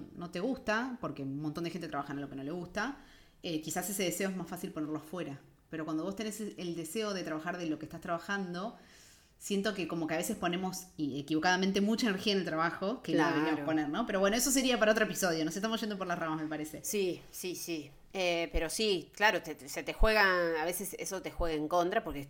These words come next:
Speaker 2: tenés tan ocupada la cabeza y el corazón en, "Ah, che, esto me copa, qué bueno", y bueno, pero hay que dedicarle tiempo a,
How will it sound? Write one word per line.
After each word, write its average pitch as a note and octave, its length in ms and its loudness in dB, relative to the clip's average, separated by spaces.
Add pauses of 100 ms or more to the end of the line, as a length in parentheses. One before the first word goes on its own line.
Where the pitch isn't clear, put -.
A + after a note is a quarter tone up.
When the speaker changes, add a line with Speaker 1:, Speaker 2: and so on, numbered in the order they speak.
Speaker 2:
tenés F3 380 -4
tan F#3 320 2
ocupada F3+ 520 4
la D#3+ 220 2
cabeza E3+ 420 0
y E3 40 0
el D#3+ 100 -2
corazón D#3+ 380 -2
en, E3+ 80 0
"Ah, F#3 180 -2
che, G3+ 120 -10
esto G3 120 -10
me F3 160 -4
copa, F3+ 540 -2
qué F#3 100 -8
bueno", G#3+ 380 2
y E3 340 2
bueno, C3+ 240 -14
pero - 140 -14
hay C#3+ 80 -8
que E3 100 -2
dedicarle C#3+ 640 -4
tiempo D3 600 -6
a, C3 260 -14